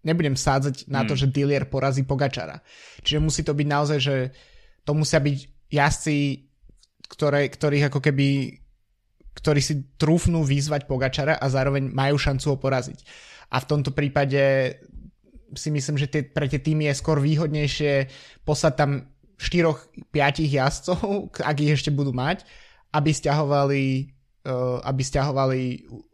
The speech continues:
Speaker 1: U A E alebo Pogačara, ako tam posielať, takto, ta-, takto zariskovať a poslať tam niekoho. Akože pri tom Lidli, Lidl aj Alpecin sú konkrétne dobré príklady, lebo majú aj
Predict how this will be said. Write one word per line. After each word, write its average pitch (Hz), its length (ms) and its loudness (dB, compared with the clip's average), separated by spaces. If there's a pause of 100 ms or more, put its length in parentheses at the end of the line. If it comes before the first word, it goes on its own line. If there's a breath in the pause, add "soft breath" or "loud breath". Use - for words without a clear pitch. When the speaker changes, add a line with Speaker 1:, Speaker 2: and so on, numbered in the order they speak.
(140)
Speaker 1:
U 143 140 0
A 143 100 4
E 139 340 0 (800)
alebo 131 200 -2
Pogačara, 139 880 -2
ako 143 480 -2
tam 135 180 0
posielať, 135 640 -2
takto, 139 440 -4
ta-, - 240 -6
takto 135 340 -4
zariskovať 131 480 -2
a 120 80 -4
poslať 127 300 -4
tam 135 120 -4
niekoho. 120 280 -6
Akože 139 280 4
pri 165 200 -2
tom 170 180 4
Lidli, 175 400 4 (920 loud breath)
Lidl 190 280 4
aj 143 160 4
Alpecin 160 380 2
sú 156 180 -2
konkrétne 156 460 -2
dobré 156 260 4
príklady, 151 360 0
lebo 147 220 2
majú 151 280 2
aj 143 240 2